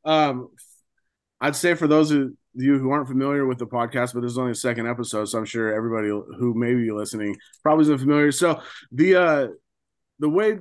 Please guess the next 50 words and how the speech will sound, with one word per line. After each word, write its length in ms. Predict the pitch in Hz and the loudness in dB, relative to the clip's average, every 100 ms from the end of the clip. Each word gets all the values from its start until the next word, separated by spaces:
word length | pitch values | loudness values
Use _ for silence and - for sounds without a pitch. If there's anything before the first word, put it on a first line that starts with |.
| 160 | -6
it's 160 | 160 | -6
kinda 220 | 185 175 | -4 -4
set 180 | 156 160 | -4 -6
up, 100 | 160 | -4
the 80 | 147 | -4
way 120 | 143 | -2
you 80 | 143 | -2
kinda 180 | 151 147 | -4 -4
wanna 240 | 143 135 | -4 -4
do 180 | 120 131 | -2 -2
this 220 | 135 131 | -2 -2
is 180 | 131 117 - _ | -6 -8 -12 _
I 60 | 131 | -2
wanna 160 | 143 | 0
give 120 | 139 139 | 2 2
you 80 | |
guys 200 | 139 135 | 2 0
the 60 | 135 | -2
opportunity 540 | 131 127 120 135 131 | -4 -4 -4 -2 -2
just 220 | 120 127 - | -2 -6 -8
to 60 | 117 | -8
pick 300 | 147 131 120 | -2 -2 -2
one, 260 | 123 131 | -2 -2
two, 300 | 123 131 131 | -2 0 0
maybe 300 | 123 127 131 | 0 0 0
three. 440 | 123 120 131 127 123 - - _ _ _ | -2 -4 -2 -4 -6 -18 -20 _ _ _
Everybody 320 | 196 220 214 | 0 2 2
kind 200 | 202 196 | 2 0
of 60 | 170 | -2
agrees 340 | 135 139 139 | -2 -2 -2
that 120 | 135 113 | -2 -8
the, 140 | 113 - | -12 -8
the 160 | 120 | -4
world 400 | 120 120 135 135 | -2 0 2 2
that 180 | 131 131 | 0 -2
we're 200 | 123 127 | 0 0
in 120 | 127 | 2
right 160 | 131 127 | 0 -2
now 260 | 123 127 127 | -4 -2 -4
is 100 | 113 | -4
just 180 | 113 | -6
at 60 | 120 | -4
a, 140 | 117 104 92 107 | -4 -6 -10 -8
at 120 | 113 | -6
a 60 | |
really 360 | 104 117 113 101 90 - | -6 -6 -6 -8 -14 -14
sucky 460 | - 120 107 107 | -8 -8 -8 -10
point, 320 | 110 101 85 73 | -10 -10 -10 -12
right? 320 | 95 101 107 104 | -10 -6 -6 -8
Like, 340 | 101 98 90 | -8 -8 -8